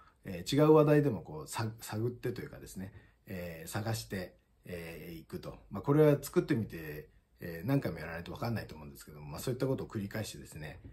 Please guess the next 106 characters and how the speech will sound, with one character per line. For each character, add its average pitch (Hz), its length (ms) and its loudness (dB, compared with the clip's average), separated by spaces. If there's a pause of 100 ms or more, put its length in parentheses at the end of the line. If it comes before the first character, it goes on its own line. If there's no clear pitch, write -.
(240)
え 78 600 -8
ー、 - 40 -14
コ 131 80 2
メ 160 140 8
ン 185 60 2
ト 175 160 4
で 156 100 2
す - 80 -6
ね。 73 260 -10
コ - 80 -6
メ 147 160 4
ン 165 120 0
ト 165 160 0
を 160 120 4
い 151 40 2
た 156 120 0
だ 156 140 4
け 156 120 -2
る 151 60 0
よ 156 220 2
う - 20 -2
な、 - 340 -4 (320)
こ 80 460 -10
う、 - 40 -20 (180)
話 120 260 -2
し - 40 -8
方 107 220 -4
と - 140 -12
か、 - 260 -8 (300)
あ 101 100 -6
と 98 140 -4
は 80 200 -6
雰 131 260 0
囲 - 20 -2
気 90 160 -8
で - 80 -14
す - 80 -12
ね。 107 200 -2
こ 131 100 0
う - 20 2
い - 20 -4
っ - 20 -6
た 135 80 2
も 131 120 4
の 123 80 0
を 87 80 -4
で - 80 -14
す - 100 -14
ね、 82 220 -10 (260)
え 82 180 -8
ー、 - 20 -12
作 - 160 -8
っ - 20 -8
て - 140 -12
い 69 100 -12
き - 60 -20
た 85 120 -8
い 76 60 -8
な 73 80 -8
と - 180 -16 (160)
思 76 100 -14
い 71 40 -12
ま 65 100 -16
す。 - 160 -20 (140)
ま - 80 -6
あ、 - 20 -6
こ 143 140 8
れ 170 60 8
は 170 120 10
あ 165 60 4
の、 160 300 4
ま 147 100 6
あ、 - 20 0
先 143 140 6
生 156 100 6
の 131 100 6
動 104 120 0
画 95 100 -2
な 98 100 -4
ん 92 60 -8
か - 120 -10
を、 73 180 -10 (400)
え 87 400 -8
ー、 - 20 -2
よ 123 80 0
く 107 100 -2
見 113 140 2
て 104 120 0
で 71 120 -12
す - 120 -14
ね、 76 100 -10
ま - 80 -10
あ、 - 20 -6
ヒ 139 140 0
ン 120 80 0
ト 104 100 -2
が 82 140 -4
あ 107 40 -2
る 95 80 -4
と 85 100 -8
思 80 120 -10
い 85 60 -10
ま 85 100 -6
す 76 140 -12
ん 67 80 -14
で、 - 240 -10